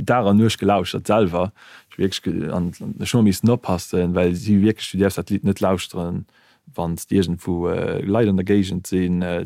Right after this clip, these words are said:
darf keiner wissen, dass die was mit Musik raus können. Du musst Kopfhörer holen, all das, wenn ich das Lied gelauscht habe, hast,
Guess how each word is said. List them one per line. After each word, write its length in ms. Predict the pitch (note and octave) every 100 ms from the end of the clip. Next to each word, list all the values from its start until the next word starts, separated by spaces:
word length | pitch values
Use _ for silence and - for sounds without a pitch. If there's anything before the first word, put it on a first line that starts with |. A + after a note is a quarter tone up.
| -
darf 180 | F2+ -
keiner 200 | F#2+ F#2
wissen, 240 | G2+ -
dass 100 | F2
die 140 | F#2+
was 120 | F2 F2
mit 140 | F2+
Musik 340 | A2+ C3 G#2 G2
raus 320 | F#2+ G2 -
können. 300 | - F2+ F2 - - _
Du 100 | F2+
musst 240 | G#2 A2
Kopfhörer 400 | - C3 - G2
holen, 380 | F#2 G2 F#2 F2+
all 140 | G2+ G#2+
das, 240 | F#2+ F2+
wenn 80 | F#2
ich 80 | -
das 160 | F2
Lied 140 | G2+ G2
gelauscht 340 | G2 A2 -
habe, 300 | - - F2+
hast, 280 | E2+ -